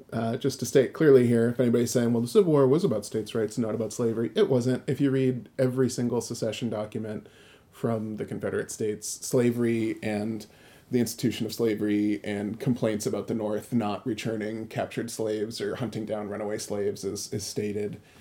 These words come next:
as the reason for secession. So it's about slavery. Uh, you can argue some kind of finer point about how it was protecting a way of life. That way of life is based on slavery. Um,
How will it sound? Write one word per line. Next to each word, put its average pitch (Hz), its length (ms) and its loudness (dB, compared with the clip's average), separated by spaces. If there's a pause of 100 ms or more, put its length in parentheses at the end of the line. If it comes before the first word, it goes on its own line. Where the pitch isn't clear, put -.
(300)
as 107 240 -4
the 107 100 -4
reason 104 280 -6
for - 140 -4
secession. - 600 -8
So 139 260 4
it's - 180 0
about 113 200 -2
slavery. 107 500 -4 (400)
Uh, 110 340 -2
you 123 100 -2
can 113 300 0
argue 117 260 4
some 113 180 0
kind 113 160 -2
of 107 80 -6
finer 110 240 0
point 107 260 -4
about 107 200 -2
how 104 200 -2
it 107 80 -2
was 117 140 -4
protecting 110 420 -4
a 104 40 0
way 107 140 0
of 104 100 -2
life. 120 380 4
That 104 160 -4
way 110 120 -4
of 104 100 -6
life 104 200 -6
is 104 100 -8
based 107 280 -8
on 104 100 -6
slavery. 113 520 0 (400)
Um, 104 440 -6